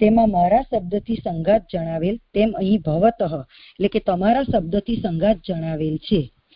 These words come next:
આ પક્ષમાં તું એટલે તો શબ્દ યોજ્યો,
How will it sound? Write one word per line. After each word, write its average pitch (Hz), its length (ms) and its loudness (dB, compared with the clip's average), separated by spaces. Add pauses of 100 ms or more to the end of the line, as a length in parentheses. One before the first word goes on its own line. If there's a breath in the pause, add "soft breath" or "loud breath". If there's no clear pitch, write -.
(400 soft breath)
આ 254 180 4
પક્ષમાં 214 580 -2 (140)
તું 196 320 2 (100)
એટલે 214 220 0
તો 220 300 2
શબ્દ 170 320 0
યોજ્યો, 185 600 0